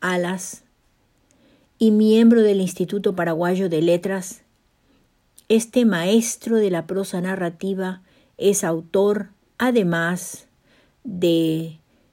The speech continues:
Capitanes de la Aventura, mil novecientos cincuenta y siete, que son ensayos sobre dos figuras de la conquista, Domingo Martínez de Irala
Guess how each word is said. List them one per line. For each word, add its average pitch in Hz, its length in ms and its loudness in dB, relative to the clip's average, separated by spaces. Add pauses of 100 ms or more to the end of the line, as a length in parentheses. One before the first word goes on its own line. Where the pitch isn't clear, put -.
(200)
Capitanes 196 920 -2
de 226 140 2
la 220 140 4
Aventura, 175 840 0 (580)
mil 170 220 -6
novecientos 170 680 -8
cincuenta 160 500 -10
y - 80 -12
siete, 220 560 -2 (920)
que 190 280 -6
son 185 260 -4
ensayos 202 720 -2
sobre 180 500 -4
dos 214 280 -2
figuras 202 460 -2
de 202 80 -2
la 170 140 -4
conquista, - 880 -10 (680)
Domingo 214 520 2
Martínez 202 600 -2
de 180 60 0
Irala 180 520 -4